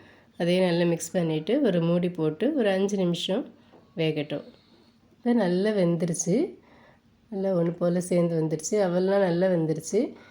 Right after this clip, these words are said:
நல்லா இந்த மாதிரி கரண்டிலையோ இல்லைன்னா இந்த மாதிரி ஒரு போ-, மேஷர்லையோ,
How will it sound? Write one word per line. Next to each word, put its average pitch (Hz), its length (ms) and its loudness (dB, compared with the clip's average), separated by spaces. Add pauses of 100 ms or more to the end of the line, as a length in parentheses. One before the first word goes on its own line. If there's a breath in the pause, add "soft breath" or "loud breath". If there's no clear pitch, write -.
(220 loud breath)
நல்லா 220 240 4
இந்த 214 160 6
மாதிரி 190 360 2 (120)
கரண்டிலையோ 185 680 4
இல்லைன்னா 185 300 2
இந்த 180 160 4
மாதிரி 170 320 0
ஒரு 180 340 2
போ-, 175 320 2
மேஷர்லையோ, 160 720 0